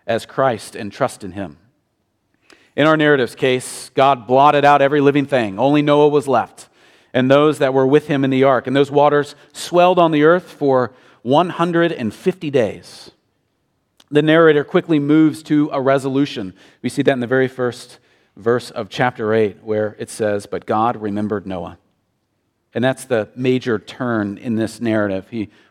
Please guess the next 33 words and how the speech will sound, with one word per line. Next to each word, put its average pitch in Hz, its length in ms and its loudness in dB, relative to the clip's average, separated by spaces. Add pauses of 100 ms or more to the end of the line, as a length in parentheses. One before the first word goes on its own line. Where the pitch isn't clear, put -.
warns 131 480 0
them. 147 340 -4 (480)
He 101 160 -8
describes 131 680 -2
what 127 160 -4
will 127 120 -2
happen. 131 360 -2
He 131 160 -6
carries 151 500 -2
out 143 220 0
that 127 160 -2
judgment 135 480 -2 (380)
on 135 500 0
the 123 80 2
world. 127 480 2
He 120 140 -8
preserves 135 640 -2
Noah 147 600 0
in 131 120 -4
the 123 80 -2
midst 151 400 -2
of 143 240 0 (340)
forty 156 320 2
days 151 420 4
and 117 160 -6
forty 151 280 0
nights 147 300 2
of 123 180 -4
rain, 147 260 2
in 143 80 -2
the 131 80 -4
midst 156 400 -2
of 147 300 2